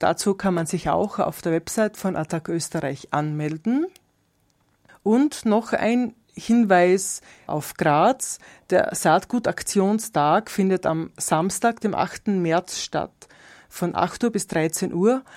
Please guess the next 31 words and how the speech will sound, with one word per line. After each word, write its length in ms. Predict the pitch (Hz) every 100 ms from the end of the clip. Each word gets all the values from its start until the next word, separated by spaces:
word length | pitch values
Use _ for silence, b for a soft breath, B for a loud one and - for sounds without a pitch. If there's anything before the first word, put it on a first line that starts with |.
| B B
am 220 | 175 165
Lendplatzmarkt. 1200 | 156 156 156 - 180 175 - 196 262 - - - _ _ -
Wie 180 | 190 190
der 100 | 190
Bernhard 420 | 165 180 202 202
schon 160 | 196 185
erwähnt 440 | 165 165 208 226
hat, 300 | 254 262 262 B B B B
die 140 | 196 185
E-U-Saatgutverordnung 1200 | 208 226 180 190 - 220 233 - 208 208 226 202
ist 220 | 185 -
zwar 160 | 190 170
jetzt 360 | 175 - -
kurzfristig, 800 | - 233 - 214 208 - 220 -
hat's 180 | 185 196
einen 120 | 175
Erfolg 480 | 170 - 165 190 226
gegeben, 540 | - 220 220 233 233 B B B B
dass 160 | 190 190
das 160 | 202 196
einmal 420 | 185 175 180 -
abgebrochen 720 | 190 - 226 202 208 - 226
ist 180 | 226 202
worden, 340 | 190 196 208
aber 460 | - 160 180 220 220 B B -
es 160 | 175
ist 140 | 202 -
eine 100 | 165
breite 420 | 165 147 196 196
Mobilisierung 800 | 190 190 185 185 196 202 185 165
notwendig 800 | 160 196 202 208 208 220 220